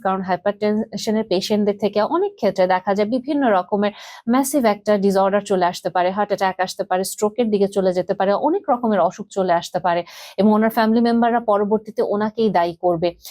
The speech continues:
এবং উনি এটাও বলছেন যে ওনাকে ঘিরে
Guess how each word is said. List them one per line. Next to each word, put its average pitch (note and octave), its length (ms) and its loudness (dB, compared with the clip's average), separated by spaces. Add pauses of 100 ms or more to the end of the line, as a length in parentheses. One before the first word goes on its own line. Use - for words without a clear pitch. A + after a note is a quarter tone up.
(220)
এবং C#4+ 220 4
উনি D4 220 4
এটাও E4 320 0
বলছেন G#3 440 0
যে G#3 160 2 (200)
ওনাকে D4+ 580 0
ঘিরে F#3+ 420 2